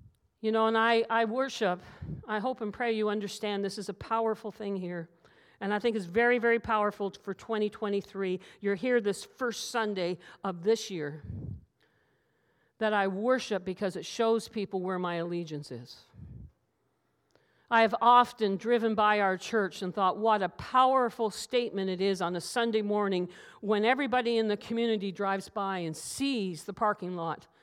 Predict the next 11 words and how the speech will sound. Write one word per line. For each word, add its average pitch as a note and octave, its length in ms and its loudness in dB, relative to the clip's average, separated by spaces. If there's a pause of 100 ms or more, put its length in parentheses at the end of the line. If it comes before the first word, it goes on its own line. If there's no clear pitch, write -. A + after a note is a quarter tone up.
(160)
full." A2+ 520 -10 (1600)
Because G#3 380 0
they B3+ 260 4
know A#3+ 560 4 (680)
that G3 160 0
in G3 120 0
West G#3+ 380 0
Prince, E3 600 -4 (540)
there A3 220 6
are G3 160 8
people F#3 640 -4